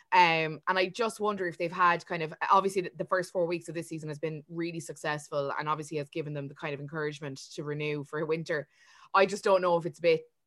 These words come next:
too much too soon. Like, I just don't know if we have the appetite for three seasons in the next kind of year. Like, that's just hectic.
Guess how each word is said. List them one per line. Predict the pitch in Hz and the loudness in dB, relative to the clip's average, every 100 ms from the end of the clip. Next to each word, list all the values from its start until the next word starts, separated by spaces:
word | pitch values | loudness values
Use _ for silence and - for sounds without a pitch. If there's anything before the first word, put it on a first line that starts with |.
| - | -10
too | - 165 | -4 -2
much | 160 160 - | -2 -6 -8
too | - 147 | -8 -2
soon. | 160 151 185 | 0 0 0
Like, | 196 180 | -2 0
I | 170 | -2
just | 165 190 | -2 -2
don't | 180 | 0
know | 175 | -2
if | 156 | -4
we | 175 | -4
have | 160 | -2
the | 156 | 2
appetite | 151 151 - 143 - | 0 0 -6 -6 -6
for | - 147 143 135 _ _ _ _ - | -6 -4 -4 -8 _ _ _ _ -14
three | - 208 196 | -2 -2 -2
seasons | 196 175 175 160 151 | -4 -4 -4 -4 -8
in | 151 | -6
the | 147 | -4
next | 147 147 | -6 -8
kind | - 156 139 | -12 -8 -8
of | |
year. | 147 143 131 120 - | -6 -4 -4 -6 -6
Like, | 156 151 | -8 -2
that's | 170 160 - | -2 -2 -10
just | 156 139 | -12 -10
hectic. | 165 139 - - | -8 -10 -10 -14